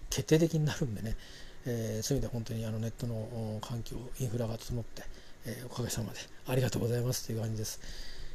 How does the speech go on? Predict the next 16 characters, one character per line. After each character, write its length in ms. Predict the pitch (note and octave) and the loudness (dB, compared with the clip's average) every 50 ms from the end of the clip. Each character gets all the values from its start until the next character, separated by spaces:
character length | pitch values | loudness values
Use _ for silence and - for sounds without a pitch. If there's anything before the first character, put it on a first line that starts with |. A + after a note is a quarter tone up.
| - - - - - - - - - | -6 -8 -8 -10 -10 -12 -12 -8 -6
い 40 | B2+ | -4
や、 60 | - | -2
本 120 | - C#3 C3+ | 0 0 0
当 140 | - - | 2 0
に 140 | C3 C3 C3 | 2 2 2
ね、 160 | C3 C3 A#2+ G#2+ - - - | 0 0 -2 -2 -2 -4 -4
あ 80 | - C3 | -2 -2
の、 100 | A#2+ A#2+ A#2 A#2 A2+ A2 A2 A2+ A2+ - | -2 -2 -2 -4 -4 -4 -4 -4 -4 -2
あ 40 | A#2 | 0
あ 40 | C3 | 2
い 40 | |
う 20 | C3+ | 4
時 200 | - D3 C3+ - | 4 4 4 4
は 100 | A#2 G2+ | 2 0
本 180 | G#2 A#2+ A#2+ A#2+ | 0 -2 -4 -4
当、 280 | - B2 A#2 A2 A#2 | -2 -4 -2 -2 -2